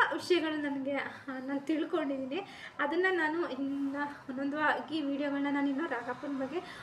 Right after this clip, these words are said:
ಒಂದು ಮೋಟಿವೇಶನ್ ಮಾಡ್ತೀನಿ. ಹಾಗಾಗಿ ಪ್ಲೀಸ್ ಈ ವಿಡಿಯೋ ಇಷ್ಟ ಆದಲ್ಲಿ ಲೈಕ್ ಮಾಡಿ, ಹಾಗೆ ಸಪೋರ್ಟ್ ಮಾಡಿ. ನಾನು ಹೇಳಿದ್ರಲ್ಲಿ ಏನಾದ್ರು ತಪ್ಪಿದ್ರೆ ದಯವಿಟ್ಟು ನನಗೆ ಕಾಮೆಂಟ್ ಬಾಕ್ಸಲ್ಲಿ ಕಾಮೆಂಟ್ ಹಾಕಿ, ಅದನ್ನು ತಿದ್ಕೊಂಡು ನಾನು ಏನಾದರೂ, ಹ್ಮ್, ಯಾಕಂದರೆ ಮಾತುಗಳಲ್ಲಿ ಒಂದೊಂದು ಎಡವಟ್ಟು ಇದ್ದೇ ಇರುತ್ತೆ,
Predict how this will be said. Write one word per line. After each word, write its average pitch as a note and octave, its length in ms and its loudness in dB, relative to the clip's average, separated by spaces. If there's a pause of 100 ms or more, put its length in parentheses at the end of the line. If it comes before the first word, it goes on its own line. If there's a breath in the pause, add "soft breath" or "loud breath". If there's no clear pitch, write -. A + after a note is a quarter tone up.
(160 loud breath)
ಒಂದು C#4 140 2
ಮೋಟಿವೇಶನ್ C4+ 760 0
ಮಾಡ್ತೀನಿ. C4 420 -2 (380 loud breath)
ಹಾಗಾಗಿ C#4 440 4
ಪ್ಲೀಸ್ D4+ 460 0
ಈ C#4+ 80 2
ವಿಡಿಯೋ C4+ 260 4
ಇಷ್ಟ C4+ 200 -2
ಆದಲ್ಲಿ C4+ 380 0 (160)
ಲೈಕ್ C#4 360 4
ಮಾಡಿ, C4+ 300 0
ಹಾಗೆ C4 340 -4
ಸಪೋರ್ಟ್ B3+ 440 -4
ಮಾಡಿ. D4 200 4
ನಾನು G4 240 6
ಹೇಳಿದ್ರಲ್ಲಿ E4+ 460 6
ಏನಾದ್ರು C#4 240 2
ತಪ್ಪಿದ್ರೆ C#4+ 460 4
ದಯವಿಟ್ಟು C4 400 2 (380 loud breath)
ನನಗೆ B3 180 0
ಕಾಮೆಂಟ್ B3+ 420 -4
ಬಾಕ್ಸಲ್ಲಿ B3+ 360 -2
ಕಾಮೆಂಟ್ A#3+ 380 -6
ಹಾಕಿ, A3+ 240 -2
ಅದನ್ನು B3+ 380 0
ತಿದ್ಕೊಂಡು F4+ 520 4
ನಾನು C4+ 240 2
ಏನಾದರೂ, C4 360 0
ಹ್ಮ್, - 280 -4 (360)
ಯಾಕಂದರೆ G#4+ 380 0
ಮಾತುಗಳಲ್ಲಿ F#4+ 500 2
ಒಂದೊಂದು D4 280 2
ಎಡವಟ್ಟು C4+ 340 2
ಇದ್ದೇ C4 160 -2
ಇರುತ್ತೆ, A#3+ 260 -2